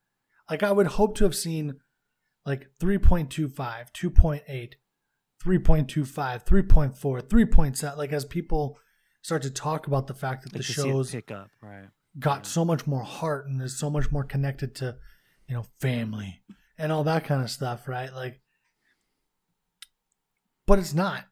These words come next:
Speaker 1: you know, or, I mean, if, if the Nielsen ratings are to be believed, or if the total rankings, and that supposedly including, like, D V R,
Speaker 2: Right.
Speaker 1: you know, saves and shit. I don't know if that includes the app. I don't know if that includes, you know, watching it online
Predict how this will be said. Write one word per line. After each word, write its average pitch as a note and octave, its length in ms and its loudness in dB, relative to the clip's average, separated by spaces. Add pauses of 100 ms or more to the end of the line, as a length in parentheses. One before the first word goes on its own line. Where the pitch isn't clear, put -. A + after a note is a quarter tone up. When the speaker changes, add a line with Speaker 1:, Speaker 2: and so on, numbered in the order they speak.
(120)
Speaker 1:
you C#3+ 160 -4
know, C3+ 120 -2
or, D#3 200 -6
I E3 120 -4
mean, F3 220 0
if, F3 180 -2
if E3+ 200 -4
the E3 100 2
Nielsen D3+ 460 -2
ratings C3+ 280 0
are B2+ 60 -6
to B2 80 -8
be B2 160 -6
believed, A#2+ 480 -10
or A#2+ 120 -12
if - 120 -20
the C3 100 -8
total C#3 360 2
rankings, B2+ 460 -8
and B2+ 100 -12
that C3 140 -10
supposedly F3 500 -4
including, C3+ 400 -4
like, A#2+ 180 -10
D C3 180 -4
V A#2+ 160 -6
R, A#2+ 460 -10
Speaker 2:
Right. - 80 -20 (760)
Speaker 1:
you C#3 80 -8
know, A#2 100 -12
saves B2+ 520 -6
and C3 160 -4
shit. C3 300 -8
I - 80 -12
don't E3 120 -8
know D#3 80 -4
if C#3 80 -6
that C3+ 140 -6
includes C3+ 420 -8
the C3 120 -16 (100)
app. D#3 380 -6
I D3+ 80 0
don't C#3+ 160 -10
know C3+ 140 -4
if C3 80 -10
that C3 160 -10
includes, B2 640 -12 (1300)
you C#3 100 -12
know, A#2 80 -14
watching C3+ 420 -6
it B2+ 80 -4
online D3 800 -8